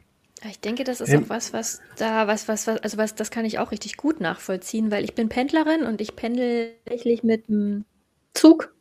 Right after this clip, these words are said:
Speaker 1: also mit dem I C E. Also ich benutze eigentlich auf dem Weg zur Arbeit alle Verkehrsmittel einmal. Ich fahr mit dem Auto zum Bahnhof, fahr mit der, mit, mit der S-Bahn zum I C E, mit dem I C E nach Hannover,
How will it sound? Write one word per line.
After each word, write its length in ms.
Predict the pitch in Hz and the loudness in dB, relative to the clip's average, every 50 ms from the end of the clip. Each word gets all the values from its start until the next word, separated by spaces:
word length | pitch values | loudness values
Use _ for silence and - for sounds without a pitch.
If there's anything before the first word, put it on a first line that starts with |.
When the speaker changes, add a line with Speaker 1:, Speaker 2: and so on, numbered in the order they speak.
| _ | _
Speaker 1:
also 220 | - 208 208 208 208 | 4 4 6 8 6
mit 160 | 208 208 208 | 6 6 6
dem 80 | 214 | 4
I 140 | - 240 240 | 2 2 0
C 300 | - - - 233 240 262 | 2 4 6 8 8 8
E. 60 | 269 | 8
Also 140 | - 196 180 | 6 6 4
ich 80 | 180 - | 4 6
benutze 320 | - 208 240 254 - - | 8 10 10 10 8 6
eigentlich 200 | 185 196 196 - | 4 4 2 2
auf 100 | 202 196 | 0 0
dem 100 | - 180 | 2 2
Weg 160 | 208 214 208 | 2 0 0
zur 140 | - - - | -2 -4 -4
Arbeit 280 | 170 170 180 175 170 - - | -2 0 0 -2 -2 -2 0
alle 220 | 190 233 269 254 | 4 4 4 4
Verkehrsmittel 680 | 262 208 202 202 - 214 220 220 - - 180 180 190 - | 2 0 -4 -2 -2 -2 -2 -2 -4 -8 -4 -2 0 0
einmal. 400 | - - - 175 175 170 175 190 | 0 -2 -2 -2 -4 -4 -4 -6
Ich 280 | - - - - - - 202 - _ | -8 -10 -14 -14 -16 -18 -20 -10 _
fahr 100 | - 190 | -2 0
mit 180 | 185 190 185 - | 0 0 -2 -2
dem 80 | - | 0
Auto 340 | - - 220 277 277 277 262 | 4 6 8 8 8 8 6
zum 280 | 262 - - 208 185 180 | 4 2 -2 -4 -2 0
Bahnhof, 460 | 208 220 240 262 269 262 240 240 240 | 2 2 4 4 4 4 4 2 2
fahr 200 | - - 202 190 | 0 -2 -2 0
mit 180 | 190 196 190 202 | 0 0 0 0
der, 260 | 196 190 175 185 185 - - - - - - _ | 0 0 0 -2 -4 -8 -16 -20 -20 -20 -14 _
mit, 180 | - 202 202 - | -6 -4 -4 -4
mit 260 | 196 190 190 196 190 | -4 -4 -2 -2 -2
der 160 | 196 185 - | 0 2 4
S-Bahn 420 | - 262 - - - 240 233 240 247 | 4 2 4 4 4 6 6 6 4
zum 180 | - - 208 | 2 -2 -2
I 120 | - 196 190 | -4 -4 -4
C 140 | - - - | -4 -2 0
E, 220 | - 202 226 247 | 2 2 4 4
mit 180 | 226 208 208 214 | 4 2 2 2
dem 120 | 196 208 | 0 0
I 140 | 208 202 196 | 0 -2 0
C 160 | - - 220 | 0 0 2
E 220 | - 202 226 233 | 2 4 4 4
nach 220 | 226 196 190 190 - | 4 2 2 0 0
Hannover, 580 | 208 202 214 240 294 311 - 247 233 233 233 | 0 0 2 0 0 0 0 0 0 0 -2